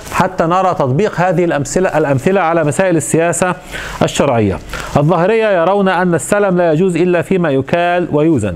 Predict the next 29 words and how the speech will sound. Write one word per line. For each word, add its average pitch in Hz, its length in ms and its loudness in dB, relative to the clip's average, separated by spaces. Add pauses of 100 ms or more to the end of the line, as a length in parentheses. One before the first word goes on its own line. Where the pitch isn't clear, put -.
(140)
فلا 180 240 2
يجوز 175 180 0
في - 120 -4
غير 165 240 0
ذلك 170 360 -2
من 143 160 -2
معدود 147 400 0
وحيوان 143 640 -2 (380)
ومذروع. 135 540 0 (260)
تعرفون 175 420 0
السلم؟ 214 440 -2 (1300)
السلم، 160 500 0
قدم 208 260 0
رسول 180 320 0
الله 196 280 0
صلى 165 240 -2
الله 175 220 2
عليه 180 220 0
وسلم 196 480 0
المدينة 143 520 0 (120)
وهم 185 280 2
يسلفون 175 580 -2
في - 100 -6
الثمار 156 560 -2
السنة 196 440 -2 (400)
والسنتين، 151 680 -2
حديث 185 260 0
ابن 151 140 0
عباس، 104 380 -2